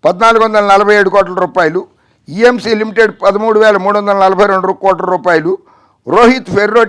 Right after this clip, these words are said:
టెక్ లిమిటెడ్ పదమూడు వందల ముప్పై మూడు కోట్ల రూపాయలు, హంటుంగ్, హనుంగ్ టాయ్స్ and టెక్స్టైల్స్ లిమిటెడ్ పన్నెండు వందల తొంభై మూడు కోట్ల రూపాయలు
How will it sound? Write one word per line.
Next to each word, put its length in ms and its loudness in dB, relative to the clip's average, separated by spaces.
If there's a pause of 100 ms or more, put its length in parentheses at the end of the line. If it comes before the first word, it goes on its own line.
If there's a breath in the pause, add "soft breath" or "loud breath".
(120)
టెక్ 240 -2
లిమిటెడ్ 300 -4 (440)
పదమూడు 320 2
వందల 260 0
ముప్పై 280 -2
మూడు 200 -4
కోట్ల 200 0 (100)
రూపాయలు, 380 0 (800 soft breath)
హంటుంగ్, 420 -2 (380)
హనుంగ్ 340 0 (140)
టాయ్స్ 420 2
and 120 -4 (100)
టెక్స్టైల్స్ 440 0 (100)
లిమిటెడ్ 360 -6 (580 loud breath)
పన్నెండు 280 2
వందల 160 0 (120)
తొంభై 280 0
మూడు 160 0
కోట్ల 280 0
రూపాయలు 380 0